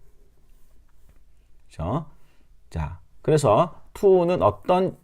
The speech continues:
역할을 하고 있습니까? 동사를, 동사를 문장의 주어 자리에 사용할 수 있도록 해주는 것이 바로 to 부정사입니다. 그쵸?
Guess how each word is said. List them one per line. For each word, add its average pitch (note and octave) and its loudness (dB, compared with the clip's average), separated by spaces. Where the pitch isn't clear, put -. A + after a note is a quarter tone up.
역할을 C3 -2
하고 B2+ 2
있습니까? A2 -4
동사를, B2+ 2
동사를 D#3 2
문장의 B2+ 0
주어 E3+ 4
자리에 C3 2
사용할 C#3+ 0
수 B2+ -6
있도록 A#2 0
해주는 A2 -4
것이 F3 -2
바로 A#2+ 0
to D#3 -2
부정사입니다. G#2 -6
그쵸? G#2+ -6